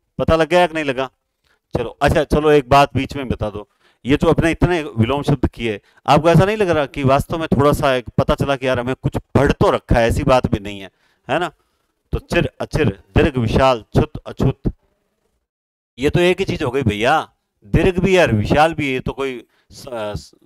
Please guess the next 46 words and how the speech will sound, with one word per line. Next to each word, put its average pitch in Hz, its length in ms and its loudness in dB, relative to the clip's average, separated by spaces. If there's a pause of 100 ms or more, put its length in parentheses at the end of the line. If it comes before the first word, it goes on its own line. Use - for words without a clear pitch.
समानार्थी 147 600 -2
हो 120 100 -6
गए 120 100 -2
एक 113 80 -6
तरह - 140 -2
से, 123 180 -6
ए-, 143 260 0
एक 147 120 -4
ही 143 80 -4
अर्थ 123 140 -4
देने 113 200 -6
वाले 110 200 -6
हो 104 80 -12
गए, 107 160 -12 (400)
तो 113 100 -6
इसका 117 220 -6
सही 120 300 -4
नहीं 117 180 -8
है। 113 60 -8
बाकी 113 280 -2
तीनों 143 320 -6
के 120 80 -10
तीनों 127 380 -10 (380)
सही 117 400 -8
है। 95 240 -4 (180)
दीर्घ 139 180 0
का 139 160 0
लघु 104 300 -2
होगा। 101 360 -2 (1080)
कौन 180 280 6
सा 190 140 2
युग्म 180 300 0
सही 147 340 -2
नहीं 143 300 -6
है? 110 220 -8
बताओ 131 340 -4
देखे, 117 180 -6
कौन 139 340 -6
सा 135 140 -4
युग्म 131 280 -8
सही 120 260 -6
नहीं 117 120 -8
है? 110 60 -8
दिव्य, 151 460 -2 (360)
अदिव्य, 107 520 -4 (1160)
नख, 131 260 0